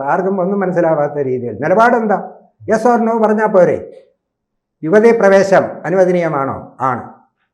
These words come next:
അല്ല. രണ്ടേ രണ്ട് കോടതികളിലൊക്കെ ചോദ്യം അങ്ങനെയാണ്. അതേപോലെ ഒരു മറുപടി പറയാം. ഇനി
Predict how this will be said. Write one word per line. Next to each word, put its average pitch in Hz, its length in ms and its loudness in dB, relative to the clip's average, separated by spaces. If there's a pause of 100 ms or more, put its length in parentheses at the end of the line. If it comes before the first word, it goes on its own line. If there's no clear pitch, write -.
(140)
അല്ല. 113 340 -12 (360)
രണ്ടേ 208 400 -2
രണ്ട് 208 500 -2
കോടതികളിലൊക്കെ 185 640 2
ചോദ്യം 165 360 -2
അങ്ങനെയാണ്. 151 500 -6 (800)
അതേപോലെ 175 440 4
ഒരു 165 180 2
മറുപടി 143 300 0
പറയാം. - 220 -8 (380)
ഇനി 202 400 0